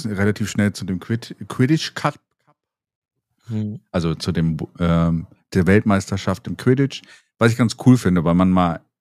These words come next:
Speaker 1: ähm, nicht immer nur Dursleys, Hogwarts Dursleys hat, äh, sondern
Speaker 2: Mhm.
Speaker 1: auch mal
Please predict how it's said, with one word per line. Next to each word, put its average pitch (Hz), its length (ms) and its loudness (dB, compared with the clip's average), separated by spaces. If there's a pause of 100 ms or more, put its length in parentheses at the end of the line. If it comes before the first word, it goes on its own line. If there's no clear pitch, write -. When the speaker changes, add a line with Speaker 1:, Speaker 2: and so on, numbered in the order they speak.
(460)
Speaker 1:
ähm, 87 440 0
nicht 113 260 4
immer 104 180 4
nur 92 240 2
Dursleys, 113 960 0 (120)
Hogwarts 113 640 0
Dursleys 139 560 2
hat, 127 220 0
äh, 104 340 -2 (100)
sondern 107 300 4
Speaker 2:
Mhm. 127 60 10
Speaker 1:
auch 135 100 6
mal 98 320 4